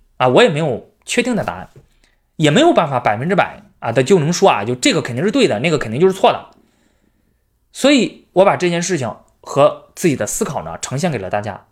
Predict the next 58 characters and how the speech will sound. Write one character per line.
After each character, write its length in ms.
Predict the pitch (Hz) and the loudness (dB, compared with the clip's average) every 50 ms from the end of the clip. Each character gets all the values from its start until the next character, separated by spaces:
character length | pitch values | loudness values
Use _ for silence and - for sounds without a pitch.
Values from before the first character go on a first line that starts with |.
| _ _ - | _ _ -10
希 240 | - - - 294 330 | -6 -2 2 4 4
望 340 | 339 311 185 101 - - _ _ _ _ _ _ _ _ _ | 6 4 4 0 -4 -12 _ _ _ _ _ _ _ _ _
能 220 | - 127 120 147 233 | -4 -2 0 2 4
够 200 | - 311 247 160 | 4 4 4 4
引 180 | 113 95 92 | 2 -4 -4
发 160 | - 120 117 | -4 -4 -2
大 180 | - - 131 113 | 0 0 -2 -2
家 360 | - 117 107 113 - - _ _ _ _ | -2 -2 -2 -2 -4 -10 _ _ _ _
各 160 | - 269 202 | 0 2 2
自 140 | 147 143 113 | 2 0 -2
的 80 | 92 | -4
思 160 | - - - | -6 -8 -10
考。 320 | 113 - - - - _ _ _ _ _ _ _ _ _ _ _ _ _ _ _ _ _ _ _ _ _ _ _ _ _ _ _ | -8 -8 -10 -10 -12 _ _ _ _ _ _ _ _ _ _ _ _ _ _ _ _ _ _ _ _ _ _ _ _ _ _ _
我 140 | - 175 147 | 0 2 4
读 180 | 185 233 254 | 4 4 4
书 140 | 247 - 349 | 4 6 6
越 200 | 339 311 185 214 | 6 6 4 4
多， 260 | 139 151 156 156 151 | 4 4 6 6 6
实 360 | 156 - - - - - 202 233 | 4 2 0 0 2 2 2 4
践 260 | - 320 254 175 135 | 4 4 4 4 2
越 160 | 123 117 92 | 0 -2 -4
多 160 | 87 101 98 | -4 -6 -6
啊， 220 | 95 82 92 92 101 | -6 -6 -6 -4 0
越 200 | 165 247 269 185 | 2 4 4 4
是 140 | - 113 | 2 0
发 180 | 98 - 104 98 | -4 -4 -6 -8
现 280 | 98 - 87 - - _ _ _ _ _ _ _ _ _ _ _ | -8 -10 -12 -14 -16 _ _ _ _ _ _ _ _ _ _ _
这 120 | - 339 | 2 2
个 60 | 269 202 | 4 4
世 180 | - - 185 | 2 2 2
界 120 | 170 160 139 | 2 2 0
上 220 | - 156 131 120 | 0 0 0 -2
很 340 | - - 139 113 101 101 101 | -2 -2 -2 -2 -2 -2 0
多 160 | 151 202 240 | 2 2 2
事 200 | - - 277 226 | 2 2 0 0
情 240 | - 117 92 90 90 - | -2 -2 -6 -10 -4 0
就 140 | - 302 | 2 2
是 100 | 220 - | 2 2
没 120 | 120 113 120 | -2 -4 -2
有 100 | 113 101 | -2 -4
一 80 | 95 | -4
个 160 | 98 - 110 104 | -2 -2 -2 -2
确 220 | - - 151 131 | -2 -4 -4 -4
定 100 | 117 113 | -4 -4
的 100 | 107 95 | -6 -6
答 120 | - 85 | -6 -4
案 180 | 95 98 101 101 | -4 -6 -6 -8
的。 140 | 87 - - _ _ _ _ _ _ _ _ _ _ _ _ - | -10 -14 -18 _ _ _ _ _ _ _ _ _ _ _ _ -10
你 120 | 156 131 | -10 -8
只 200 | - - 160 220 | -6 0 2 4
有 160 | 269 262 247 | 6 6 6
保 240 | 247 - 147 107 104 | 4 4 2 2 2
持 300 | - - 127 131 143 - - | 0 -4 -6 -6 -6 -8 -8
开 240 | - - 147 143 175 | -2 0 0 0 0
放 140 | 180 156 | -2 -4
的 80 | 117 101 | -6 -6
心 240 | - - 165 170 175 | -6 -6 -4 -4 -2
态， 340 | 156 127 85 - - _ | -2 -2 -4 -4 -8 _